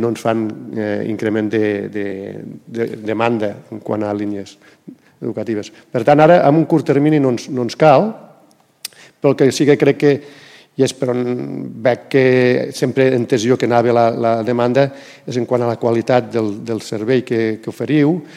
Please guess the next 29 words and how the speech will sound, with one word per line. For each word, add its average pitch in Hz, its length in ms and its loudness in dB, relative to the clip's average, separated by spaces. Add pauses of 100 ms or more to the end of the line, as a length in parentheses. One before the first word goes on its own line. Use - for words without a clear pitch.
(200)
i 131 80 -4
en 113 80 -6
quant 117 200 0
a, 113 80 0 (160)
a, 117 160 -4 (240)
a 110 80 -6
la, 101 120 -4 (360)
a - 80 -
l'aposta 131 560 2
educativa 127 560 2
que 127 120 2
ne-, 120 120 -2 (800)
necessita 110 380 0
uns 113 140 0
mínims, 113 500 0 (120)
uns 117 140 -12
mínims 113 320 -6
d'espais, 151 680 2 (300)
de, 113 600 -2
de 117 100 -4
condicions, 131 1000 0
de 117 760 -10
seguretat, 117 680 -2
de, 117 140 0 (720)
d'uns 143 360 0 (100)
mínims 143 220 2
de 101 160 -2
qualitat 135 420 2
que 131 100 0